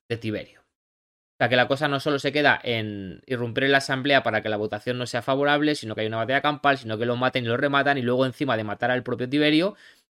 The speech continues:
eh, en los días posteriores hay una gran represión, eh, contra los simpatizantes del propio Tiberio. Una vez muerto Tiberio, pues se da una lucha política lógica y coherente, ¿no?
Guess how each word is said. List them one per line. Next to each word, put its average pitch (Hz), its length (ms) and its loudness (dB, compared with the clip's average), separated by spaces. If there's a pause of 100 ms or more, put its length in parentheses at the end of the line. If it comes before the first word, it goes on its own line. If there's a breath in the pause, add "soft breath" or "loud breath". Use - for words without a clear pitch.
(160)
eh, 127 220 6
en 139 120 6
los 131 160 2
días 143 160 2
posteriores 156 680 0 (200 soft breath)
hay 139 160 4
una 147 200 6
gran 147 260 6
represión, 143 760 0 (460)
eh, 135 300 2 (180)
contra 170 460 2
los 143 240 2
simpatizantes 139 960 -2
del 117 140 -2
propio 113 760 0 (360)
Tiberio. 101 360 -4 (840)
Una 165 200 8
vez 135 160 8
muerto 135 320 2
Tiberio, 170 540 4 (380 soft breath)
pues 143 200 6
se 135 120 2
da 131 100 6
una 139 180 4
lucha 135 340 4
política 113 1040 2
lógica 151 560 4
y 151 60 2
coherente, 160 520 0
¿no? - 220 -10